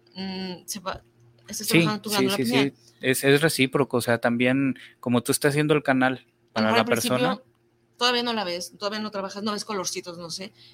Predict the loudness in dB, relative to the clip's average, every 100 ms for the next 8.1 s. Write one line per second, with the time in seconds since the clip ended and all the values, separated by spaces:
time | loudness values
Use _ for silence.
0 | _ -8 -4 0 0 0 -4 -6 -6 -6
1 | -4 -4 -4 -4 -4 -4 -6 -6 -4 -4
2 | 0 2 2 -2 -6 -8 -14 -20 -20 _
3 | _ -8 -2 -2 0 0 2 0 0 -4
4 | -6 -6 -6 -6 -6 2 6 6 4 4
5 | 4 4 2 2 -2 -8 -12 -14 -16 -18
6 | -20 _ _ -2 4 4 4 4 4 6
7 | 4 6 6 4 4 2 2 -2 -2 -6